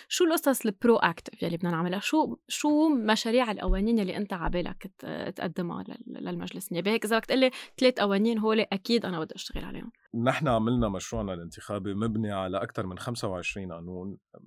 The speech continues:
Speaker 2: عاملينهم جاهزين، إذا الله وفقنا بلحظتها رح نقدمهم، وإذا الله ما وفقنا رح نقدمهم لكل حلفائنا تهني يمشوا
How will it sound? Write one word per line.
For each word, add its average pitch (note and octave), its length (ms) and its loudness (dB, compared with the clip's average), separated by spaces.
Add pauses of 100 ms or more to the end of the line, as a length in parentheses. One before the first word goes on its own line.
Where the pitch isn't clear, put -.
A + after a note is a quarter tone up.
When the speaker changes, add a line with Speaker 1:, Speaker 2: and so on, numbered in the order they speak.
(120)
Speaker 2:
عاملينهم G#2+ 760 0
جاهزين، F#2+ 640 -6
إذا F#2 240 -6
الله A2+ 160 0
وفقنا G#2 460 -4
بلحظتها A2+ 560 -2
رح F#2+ 160 -4
نقدمهم، G2+ 420 -6
وإذا G2 280 -6
الله A#2+ 180 0
ما G#2+ 120 -2
وفقنا A2 500 -6
رح G2+ 180 -6
نقدمهم G#2+ 460 -4
لكل A#2 320 -6
حلفائنا G#2 520 -10
تهني F2+ 400 -12
يمشوا - 240 -20